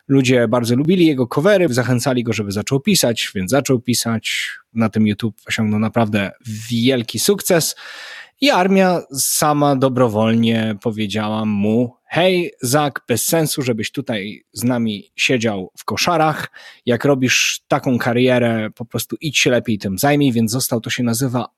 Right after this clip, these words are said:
honorary release czy coś takiego. Czyli na zasadzie, że rzeczywiście nie, że on rezygnuje z armii, tylko armia go zwalnia jakby z honorami. Zach w tym momencie wypełnia w Stanach Zjednoczonych areny. To jest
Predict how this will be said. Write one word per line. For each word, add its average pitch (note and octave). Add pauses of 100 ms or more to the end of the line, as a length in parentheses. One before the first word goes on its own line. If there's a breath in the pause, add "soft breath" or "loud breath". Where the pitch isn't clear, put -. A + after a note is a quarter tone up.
honorary B2+
release G#2
czy -
coś G3
takiego. G#3+ (600 loud breath)
Czyli C#3+
na C#3+
zasadzie, C3+
że B2
rzeczywiście A#2 (120)
nie, C3+
że B2
on D3+
rezygnuje D#3+
z -
armii, C#3
tylko F3+
armia A#2+
go G#2+
zwalnia A#2+
jakby G2+
z -
honorami. D3+ (160)
Zach A#2 (720 loud breath)
w -
tym E3+
momencie D3+ (160)
wypełnia C3
w B2+
Stanach C3
Zjednoczonych A#2
areny. C3 (180)
To B2+
jest -